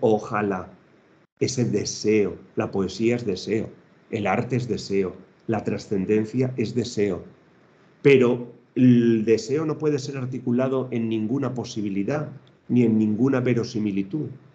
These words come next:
Ahora veremos posteriormente que hay otro concepto que introduce Reyes y que García Vaca toma. Pero,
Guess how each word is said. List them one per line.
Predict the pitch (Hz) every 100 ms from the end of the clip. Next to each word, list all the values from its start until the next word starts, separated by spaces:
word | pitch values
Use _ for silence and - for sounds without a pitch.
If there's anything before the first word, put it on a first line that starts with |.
| _
Ahora | - 117 127
veremos | 127 120 127 -
posteriormente | 123 123 110 110 107 110 120 117 101 - - _ _
que | - 117
hay | 110 120 123 - - _
otro | - 120 131
concepto | 110 104 95 131 131 123
que | 95
introduce | 101 95 101 104 101 104
Reyes | - 101 104 98 90 -
y | 110
que | - 92 87
García | 131 95 87 - 101
Vaca | 95 95
toma. | - 135 131 - - - _ _ _ _ _ _ _ _
Pero, | 151 147 175 196